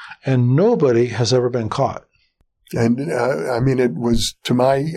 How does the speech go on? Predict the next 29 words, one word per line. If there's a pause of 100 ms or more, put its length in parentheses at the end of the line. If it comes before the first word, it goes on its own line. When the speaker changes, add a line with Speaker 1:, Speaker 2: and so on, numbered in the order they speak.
Speaker 2:
understanding,
the, (240)
the
cattle
industry
saw
it
as
a, (100)
as
a
real
problem. (560)
Speaker 1:
Well,
the
ranchers
sure
have
in
different
places.
Like,
Terry (280)
suffered
financially, (160)
Speaker 2:
Mm-hmm.
Speaker 1:
uh,
seriously
for,